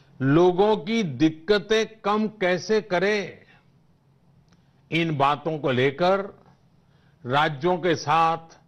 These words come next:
निरंतर चर्चाएं की है। और इन सभी चर्चाओं में से एक बात उभर करके आती है, हर किसी का यही सुझाव आता है,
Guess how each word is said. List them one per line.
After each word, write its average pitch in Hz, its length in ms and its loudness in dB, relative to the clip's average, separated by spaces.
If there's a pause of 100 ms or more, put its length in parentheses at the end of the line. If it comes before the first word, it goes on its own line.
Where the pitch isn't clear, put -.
(360)
निरंतर 285 760 2
चर्चाएं 190 580 -4
की 104 300 -20
है। - 160 -20 (2000)
और 262 180 4
इन 277 200 -2
सभी 233 520 2
चर्चाओं 214 600 0
में 170 180 0
से 180 320 2
एक 170 160 -4
बात 165 220 0
उभर 135 300 -2
करके 139 300 -4
आती 131 400 -2
है, 180 360 -4 (2750)
हर 220 180 2
किसी 196 340 -2
का 190 140 2
यही 156 340 2
सुझाव 143 400 0
आता 123 320 -4
है, 120 400 -8